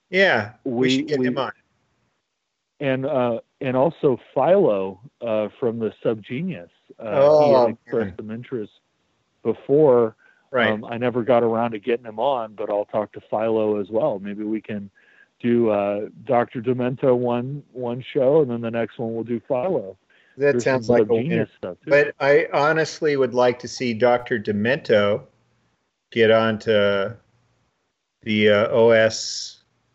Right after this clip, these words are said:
Speaker 1: I seventy-four
Speaker 2: O S I
Speaker 1: network.
Speaker 2: Absolutely. I think, I think, uh, Mister Lobo would be over the moon for that one. 'Cause he, I'll tell you, if you, if you like Subgenius stuff,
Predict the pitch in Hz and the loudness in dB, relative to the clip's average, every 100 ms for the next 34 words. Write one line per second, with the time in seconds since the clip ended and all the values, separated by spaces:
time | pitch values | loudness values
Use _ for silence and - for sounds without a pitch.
0 | _ - 117 117 110 123 113 113 110 113 | _ -4 0 2 2 0 0 0 -4 -6
1 | 101 113 110 147 120 110 _ _ _ _ | -10 -8 -6 -6 -8 -12 _ _ _ _
2 | _ _ _ _ _ _ _ _ _ - | _ _ _ _ _ _ _ _ _ -6
3 | 143 160 139 101 120 147 127 98 107 113 | -4 -2 -4 -2 -2 -2 -4 -8 -8 -6
4 | 139 113 104 - _ - 117 113 123 104 | -6 -6 -8 -14 _ -8 -6 -6 -8 -10
5 | 90 92 90 92 95 85 - 117 107 110 | -10 -10 -8 -10 -14 -18 -18 -18 -10 -4
6 | 104 101 98 95 95 87 101 98 95 92 | -2 -2 -4 -4 -4 -4 -6 -6 -8 -10
7 | 95 101 95 90 92 98 95 87 _ _ | -10 -12 -12 -12 -12 -14 -18 -20 _ _
8 | - 107 - 117 113 117 - _ _ _ | -8 -8 -6 -6 -6 -8 -14 _ _ _
9 | - 117 - 147 120 117 113 - 120 123 | -8 -6 -2 0 2 0 -4 -2 -2 -4
10 | - 123 131 123 156 - 165 127 120 127 | -8 -8 -2 0 0 0 -2 -2 -6 -8
11 | 135 101 _ 107 98 | -8 -10 _ -8 -8